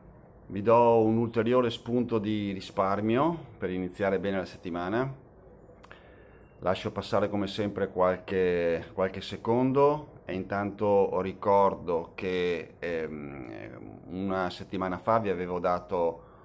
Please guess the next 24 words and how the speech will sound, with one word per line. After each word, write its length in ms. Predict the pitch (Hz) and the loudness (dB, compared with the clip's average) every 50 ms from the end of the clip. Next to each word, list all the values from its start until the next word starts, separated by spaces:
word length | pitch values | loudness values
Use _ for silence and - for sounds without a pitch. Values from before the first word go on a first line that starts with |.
| - - - - | -20 -20 -20 -16
un'ulteriore 580 | - 104 98 98 98 98 - 101 101 110 113 120 | -10 -6 -4 -4 -4 -4 -4 0 2 2 2 2
indicazione 760 | 110 98 101 98 - 95 90 - - 117 117 120 135 - - | 0 -2 -4 -4 -6 -6 -8 -6 -4 -2 0 2 2 0 0
per 160 | - 98 - | -2 -4 -2
quanto 260 | - 98 101 98 101 | 0 -2 -2 -2 -4
riguarda 540 | 95 95 90 80 95 95 98 98 95 92 90 | -4 -4 -4 0 2 4 4 4 2 0 -2
la 100 | 87 85 | -2 -2
possibilità 840 | - - 90 90 - - - 98 87 87 92 92 - - 101 98 | -4 -6 -10 -10 -10 -8 -8 -8 -8 -6 -6 -8 -4 -2 0 0
di 120 | 95 92 92 | 0 0 -4
risparmiare 640 | 87 87 - - 101 95 95 98 101 107 113 110 107 | -6 -8 -10 -4 -2 -2 -2 0 0 0 0 0 -2
su 120 | - - | -6 -10
quelli 180 | - 101 101 98 | -10 -8 -8 -8
che 80 | 101 - | -8 -10
sono 200 | - 104 98 92 | -10 -8 -6 -6
gli 120 | 92 92 | -4 -6
interventi 680 | 92 90 - - 92 90 90 104 104 95 98 101 95 90 | -6 -8 -4 -6 -6 -4 -4 -6 -6 -6 -6 -8 -10 -6
di 320 | 92 92 92 92 90 - - - - - - - | -6 -6 -6 -6 -6 -8 -12 -20 -20 -20 -20 -20
efficientamento 760 | - - 92 - 107 - - 107 95 - 101 101 107 107 104 107 | -14 -12 -10 -10 -10 -8 -6 -6 -4 -2 -2 0 0 0 0 0
energetico 920 | 101 98 92 90 87 92 107 107 113 120 120 123 123 120 - 131 127 123 | 0 0 -2 -4 -2 0 2 2 2 2 0 -4 -8 -4 0 2 4 4
e 60 | 110 95 | 4 2
di 120 | 95 95 | -2 -6
consolidamento 720 | - 98 101 98 - 110 98 95 90 92 98 101 101 98 101 | -6 -6 -6 -6 -6 -6 -6 -4 -2 -2 -2 -4 -4 -4 -4
antisismico 960 | 95 95 - 90 - - 110 117 127 127 139 156 156 147 151 156 151 139 120 | -4 -4 -8 -12 -12 -6 -4 -4 -4 -2 -2 -2 -2 -2 0 0 2 2 2
tramite 400 | - 104 95 98 107 98 - 101 | 0 -2 0 0 0 0 0 0
l'ecobonus, 880 | 95 92 - 95 92 85 90 92 98 107 117 117 117 - 117 107 - | 0 0 -2 -2 -2 2 4 2 4 2 0 -2 -4 -2 0 0 0